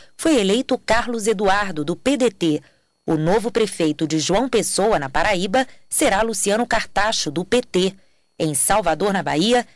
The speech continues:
A C M Neto, do Partido Democratas, foi eleito. Em Vitória, no Espírito Santo, Luciano Rezende, do P P S. Fernando Haddad, do P T,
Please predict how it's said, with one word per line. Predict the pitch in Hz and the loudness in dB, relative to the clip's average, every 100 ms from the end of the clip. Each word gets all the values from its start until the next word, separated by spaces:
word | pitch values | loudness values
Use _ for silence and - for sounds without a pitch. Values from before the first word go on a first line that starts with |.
| _ | _
A | 160 | -4
C | 165 170 | -2 -2
M | 175 247 | 0 0
Neto, | 254 185 156 135 139 | 2 2 0 -2 -4
do | 180 | -2
Partido | 190 175 - 147 147 | -2 -2 -4 -6 -2
Democratas, | 170 247 269 - 160 - 220 - | 0 0 0 0 0 0 -2 -2
foi | 220 226 | 0 0
eleito. | 214 175 175 - - - - - - - | 0 0 -2 -8 -14 -16 -20 -20 -20 -6
Em | 170 165 | -2 -2
Vitória, | 151 - - 196 220 151 | -2 -4 0 2 2 0
no | 139 | -4
Espírito | 143 - 147 196 151 | -6 -4 -6 -4 -4
Santo, | - 208 220 226 226 - - | 0 0 -2 -2 -4 -6 0
Luciano | 294 - 214 214 | 0 2 0 0
Rezende, | 233 262 208 196 185 147 | 0 0 0 0 -2 -2
do | 143 160 | -2 -4
P | - 285 | 0 -2
P | 294 | 2
S. | 220 147 139 - 139 135 - _ - | 0 0 -2 -4 -4 -10 -18 _ -8
Fernando | - 160 160 220 202 | -2 0 0 0 0
Haddad, | 147 160 208 180 | 0 0 0 -2
do | 160 | -6
P | 156 | -4
T, | 143 196 226 | -4 0 0